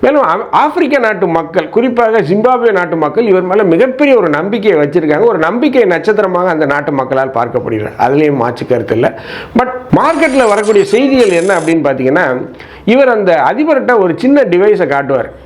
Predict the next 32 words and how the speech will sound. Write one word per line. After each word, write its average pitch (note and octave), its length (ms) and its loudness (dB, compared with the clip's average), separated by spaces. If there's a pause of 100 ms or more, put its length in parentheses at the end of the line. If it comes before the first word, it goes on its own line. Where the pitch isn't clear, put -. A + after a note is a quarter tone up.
ஒரு D#3 160 2
பச்சை F3 260 0
கலர்ல F#3 260 2
ஒரு E3 200 2
செல்ஃப் A3+ 280 0
ப்ரொபல்லிங் F#3 420 0
ஜெனரேட்டர், D#3 440 0
அதாவது C#3+ 640 0 (120)
ஜெனரேட்டர் E3 320 0
மாதிரி D3+ 240 0
இருக்கும், G#3+ 140 0
அதை F3+ 80 0 (100)
காட்டுறாரு. D3+ 340 -2 (280)
So A#3 140 2
இந்த A#3+ 280 2
டிவைஸுமே A#3 500 2
நான் F#3+ 180 0
கிரியேட் F3+ 400 0
பண்ணியிருக்கேன் D#3 340 0
அப்படின்னு C#3+ 380 -2
சொல்றாரு. A2+ 300 -2 (220)
So A3+ 140 2
இதை B3 260 0
நம்ம A3 340 -4 (300)
வெப்சைட்ல F#3 440 -4
செக் F3 280 -4
பண்ணும்போது F#3 380 0
பாத்தீங்கன்னா, D3+ 600 0 (140)
சேம் C#4+ 520 0
கலர் G3 280 0
டிவைஸ் F3+ 400 2
வந்து D3+ 520 2